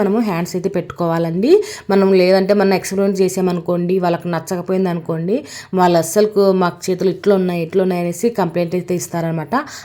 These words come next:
ఆల్తీ బ్లౌజ్ ఇచ్చినప్పుడు ఆల్తీ బ్లౌజ్ ప్రకారంగానే పెట్టుకోవాలి. So, చూడండి నేను ఏ విధంగా పెట్టుకున్నాను, ఇదే విధంగానే పెట్టుకోండి.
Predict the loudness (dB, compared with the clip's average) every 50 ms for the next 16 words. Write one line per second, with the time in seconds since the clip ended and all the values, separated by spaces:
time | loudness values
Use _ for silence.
0 | -4 0 2 4 4 4 6 6 6 6 6 4 0 -2 -4 -2 0 0 0 0
1 | 0 0 0 0 0 0 -2 -4 -6 -4 -4 -2 -2 0 0 0 0 0 -2 -2
2 | -2 -2 0 0 0 0 -2 -4 -8 -16 -14 -10 -10 -2 2 2 2 4 4 4
3 | 4 4 4 4 2 2 2 0 0 0 -2 -2 -4 -4 -6 -8 -10 -10 -6 -4
4 | -2 0 2 2 2 2 2 0 0 0 -2 -2 -2 -2 -4 -6 -8 -6 -6 -2
5 | 0 0 0